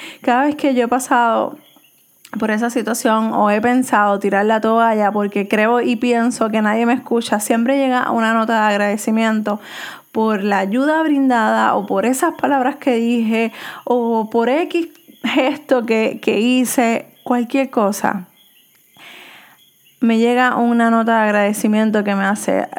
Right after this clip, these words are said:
pensar y, y analizar y decir, "Ok, vamos otra vez, Merali, vamos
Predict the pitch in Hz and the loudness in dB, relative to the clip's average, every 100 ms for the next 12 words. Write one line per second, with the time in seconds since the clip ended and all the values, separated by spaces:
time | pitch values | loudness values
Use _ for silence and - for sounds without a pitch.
0 | - 202 196 202 208 208 202 214 - 208 | -4 -2 -2 -2 0 2 0 -2 0 0
1 | 196 190 190 202 196 190 214 - - 196 | 0 -2 -2 -2 -2 -2 -4 -4 -2 -4
2 | - - 247 - _ _ 202 202 214 220 | -6 -8 -6 -8 _ _ -4 0 0 0
3 | 196 208 226 254 262 262 254 254 240 233 | 0 0 0 0 0 0 0 0 -2 -4
4 | 208 208 208 226 | -4 -2 -2 -4